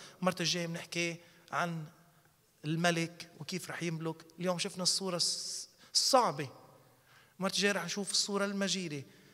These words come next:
تخيلوا معي ذلك، كرة أرضية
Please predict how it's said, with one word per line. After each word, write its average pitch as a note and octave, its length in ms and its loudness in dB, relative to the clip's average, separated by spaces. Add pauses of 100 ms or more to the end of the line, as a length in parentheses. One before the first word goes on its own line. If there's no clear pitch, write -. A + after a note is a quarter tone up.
(140)
تخيلوا A3+ 640 6
معي F#3 320 4
ذلك، D3+ 500 -2 (2250)
كرة A#3 300 10
أرضية A3+ 580 2